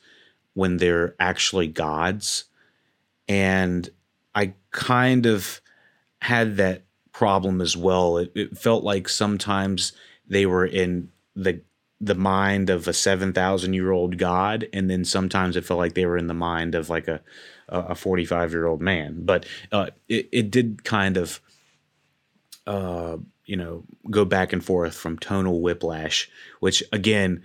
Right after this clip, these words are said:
fed into the pacing as well. Um, again, the antagonist I was not crazy about. Um, the powers were,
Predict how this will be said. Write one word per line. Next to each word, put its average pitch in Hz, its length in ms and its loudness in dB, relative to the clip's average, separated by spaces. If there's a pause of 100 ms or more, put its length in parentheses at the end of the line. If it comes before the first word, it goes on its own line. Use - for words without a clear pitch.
(220)
fed 98 320 4
into 90 380 4
the 82 100 0
pacing 85 420 0
as 82 120 -2
well. 82 320 0 (680)
Um, 98 520 4 (100)
again, 135 380 4
the 120 100 6
antagonist 101 800 4
I 98 120 2
was 95 180 4
not 87 180 2
crazy 87 320 4
about. 85 460 2 (580)
Um, 95 540 4
the 104 120 2
powers 131 640 4
were, 95 480 4